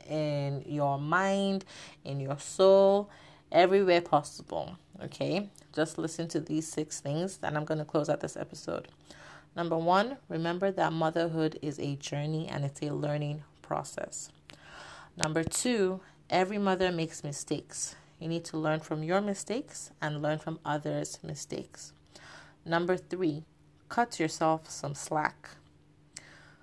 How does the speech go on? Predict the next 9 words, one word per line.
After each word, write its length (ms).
Number 460
four, 420
ask 260
for 240
help 300
when 220
you 120
need 240
it. 400